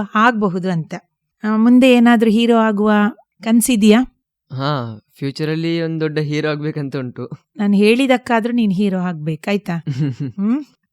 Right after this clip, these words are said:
Speaker 1: ಈಗ ನೋಡು, ನೀನು ಚಿತ್ರಗಳಲ್ಲಿ ನಟಿಸುವುದು ಮಾತ್ರ ಅಲ್ಲದೆ ನೀನೊಬ್ಬ ನಿರೂಪಕ ಸಹ ಹೌದು.
Speaker 2: ಹೌದು.
Speaker 1: ಈಗ ನಿನ್ನ ಪರಿಚಯವನ್ನ ನೀನೇ ಹೇಳ್ಬೇಕು. ನಿನ್ನ ಸ್ಕೂಲ್ ಬಗ್ಗೆ ನಾನ್ ಹೇಳ್ಲಿಲ್ಲ, ನೀನ್ ಎಷ್ಟನೇ ತರಗತಿ ಅಂತ ಸಹ ಹೇಳ್ಲಿಲ್ಲ. ಅದ್ರ ಬಗ್ಗೆ ನೀನ್ ಹೇಳ್ಬೇಕೀಗ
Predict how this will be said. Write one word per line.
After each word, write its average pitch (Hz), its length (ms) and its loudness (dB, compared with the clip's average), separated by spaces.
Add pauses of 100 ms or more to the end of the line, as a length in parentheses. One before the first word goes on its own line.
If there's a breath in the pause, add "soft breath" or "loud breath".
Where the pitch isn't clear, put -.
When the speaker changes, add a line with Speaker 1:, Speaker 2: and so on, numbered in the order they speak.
(500 loud breath)
Speaker 1:
ಈಗ 226 200 2
ನೋಡು, 214 320 4 (280 loud breath)
ನೀನು 220 460 4
ಚಿತ್ರಗಳಲ್ಲಿ 220 840 2
ನಟಿಸುವುದು 214 640 0
ಮಾತ್ರ 208 380 0
ಅಲ್ಲದೆ 208 360 -2
ನೀನೊಬ್ಬ 214 420 0
ನಿರೂಪಕ 220 540 2
ಸಹ 185 300 -4
ಹೌದು. 175 280 -2
Speaker 2:
ಹೌದು. 120 580 -14
Speaker 1:
ಈಗ 233 240 2
ನಿನ್ನ 233 300 8
ಪರಿಚಯವನ್ನ 208 800 2
ನೀನೇ 254 360 8
ಹೇಳ್ಬೇಕು. 190 480 4
ನಿನ್ನ 185 280 0
ಸ್ಕೂಲ್ 233 320 -6
ಬಗ್ಗೆ 220 280 -2
ನಾನ್ 208 240 2
ಹೇಳ್ಲಿಲ್ಲ, 165 480 -2 (560 soft breath)
ನೀನ್ 202 120 -2
ಎಷ್ಟನೇ 208 280 -2
ತರಗತಿ 208 520 2
ಅಂತ 202 200 2
ಸಹ 214 240 -4
ಹೇಳ್ಲಿಲ್ಲ. 175 480 -4 (300)
ಅದ್ರ 214 220 -2
ಬಗ್ಗೆ 220 280 0
ನೀನ್ 220 220 4
ಹೇಳ್ಬೇಕೀಗ 190 640 2